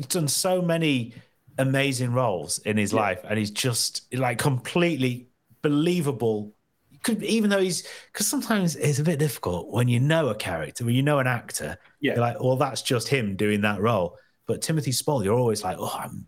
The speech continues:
Speaker 1: really involved with what he's doing."
Speaker 2: It's his face, though, isn't it? He's got, like, a hangdog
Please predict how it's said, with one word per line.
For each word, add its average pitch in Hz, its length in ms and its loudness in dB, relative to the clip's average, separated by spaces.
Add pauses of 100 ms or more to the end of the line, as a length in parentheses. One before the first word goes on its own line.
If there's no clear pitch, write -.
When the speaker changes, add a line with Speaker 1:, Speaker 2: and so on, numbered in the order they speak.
(140)
Speaker 1:
really 107 280 -2
involved 87 440 -4
with 87 120 -6
what 90 180 -6
he's 160 100 -6
doing." 175 300 -6 (380)
Speaker 2:
It's - 120 0
his 151 180 2
face, 208 360 0
though, 107 160 -2
isn't 127 220 -2
it? - 180 -8 (140)
He's 131 200 -6
got, 170 180 0
like, 143 120 0
a 143 40 -4
hangdog 123 640 -2